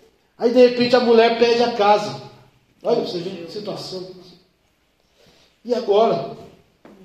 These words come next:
Pediu a casa, vamos pra onde? Aí, de repente, ah, vamos procurar uma casa.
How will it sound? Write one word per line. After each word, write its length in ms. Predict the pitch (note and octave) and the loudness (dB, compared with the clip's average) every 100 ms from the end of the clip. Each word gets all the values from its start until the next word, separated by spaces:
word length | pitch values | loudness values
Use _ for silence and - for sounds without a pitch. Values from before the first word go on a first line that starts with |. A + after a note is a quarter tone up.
| - - | -20 -16
Pediu 260 | A3+ F#3 A#3+ | -12 0 0
a 100 | A3 | 2
casa, 240 | G#3 A#3+ | 2 2
vamos 180 | G3 G#3+ | 2 2
pra 140 | C4 A3+ | 2 4
onde? 680 | A3+ C#4+ E3+ - - - - _ _ _ _ _ | 4 4 0 -4 -8 -14 -20 _ _ _ _ _
Aí, 120 | E3 | -10
de 80 | F3 | -6
repente, 640 | F#3 F3 E3+ F3+ - - | -6 -4 -4 -4 -8 -14
ah, 100 | G3+ | -14
vamos 260 | E3+ A3+ A#3+ | -6 -6 -4
procurar 300 | A#3 A3+ G3+ | -6 -2 -2
uma 180 | G3 E3 | -4 -6
casa. 240 | F#3 G3+ | -8 -8